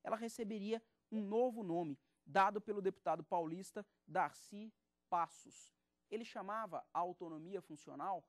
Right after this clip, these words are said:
de independência funcional. E ele próprio conceituou o que seria independência funcional. Dizia ele o seguinte: "Independência funcional significa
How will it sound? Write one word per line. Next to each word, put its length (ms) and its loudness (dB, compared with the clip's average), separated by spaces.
de 160 -10
independência 1000 -6
funcional. 600 -12
E 80 -2
ele 180 -4
próprio 380 -4
conceituou 680 -4
o 40 -10
que 120 -14
seria 280 -8
independência 640 -10
funcional. 500 -12
Dizia 240 -4
ele 140 -4
o 40 -8
seguinte: 460 -12
"Independência 600 -8
funcional 500 -6
significa 840 -10